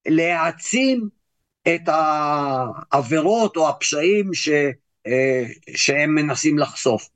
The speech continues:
אני זוכר, אני זוכר, היה בחור בשם הרצל רד, בשנות התשעים, יהודי שעלה מ-, מאיראן, אדם מבולבל, אה, לא היה לו, הוא לא הבין על ישראל שום דבר, הוא לא שירת בצבא,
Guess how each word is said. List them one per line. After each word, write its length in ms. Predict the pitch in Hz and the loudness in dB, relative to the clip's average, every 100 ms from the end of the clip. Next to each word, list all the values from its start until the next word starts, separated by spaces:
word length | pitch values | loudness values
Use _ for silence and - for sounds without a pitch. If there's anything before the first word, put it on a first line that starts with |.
| _ | _
אני 180 | 147 220 | 0 0
זוכר, 460 | 190 196 127 113 110 - 143 | 0 -2 -2 -2 -4 -6 -2
אני 200 | 202 247 | 0 0
זוכר, 320 | - 147 143 | 0 -2 0
היה 140 | 170 | 0
בחור 340 | 175 - 180 165 | 0 0 0 0
בשם 260 | 160 160 | 0 -2
הרצל 340 | 156 147 165 139 | -2 -2 -2 0
רד, 260 | 117 107 - _ _ - | 0 0 -4 _ _ -4
בשנות 400 | 127 190 190 185 | 0 4 4 2
התשעים, 400 | 143 - 143 139 - _ | -6 0 2 2 -2 _
יהודי 400 | 131 156 151 208 | 0 0 2 0
שעלה 360 | 165 160 160 165 | 0 0 2 2
מ-, 260 | 160 151 - _ _ - | 0 -4 -6 _ _ -2
מאיראן, 580 | 156 160 139 120 127 127 - - - | 2 2 0 -2 -4 -6 -12 -8 -4
אדם 300 | 190 254 262 | 2 2 2
מבולבל, 640 | 151 330 262 175 370 349 - _ _ _ _ - - | 2 0 0 0 2 2 -2 _ _ _ _ -6 -4
אה, 40 | - - - - - - _ - - 165 | -4 -4 -2 -2 -4 -10 _ -12 -6 0
לא 140 | 185 | 0
היה 180 | 202 202 | 2 0
לו, 300 | 196 175 160 | 0 -2 -4
הוא 140 | 160 165 | -2 2
לא 80 | 180 | 2
הבין 320 | 165 165 165 | 2 0 0
על 140 | 156 | -2
ישראל 400 | 151 - 139 151 | -2 0 2 2
שום 220 | - 143 | 0 0
דבר, 520 | 139 120 127 117 120 120 _ _ _ _ - | 0 0 0 0 -2 -10 _ _ _ _ -4
הוא 520 | 135 135 135 139 143 | 0 2 2 2 2
לא 360 | 147 156 156 | 2 2 0
שירת 440 | 147 165 160 151 123 | -2 -2 0 -2 -2
בצבא, 540 | 147 - 147 113 110 | -4 -2 0 2 0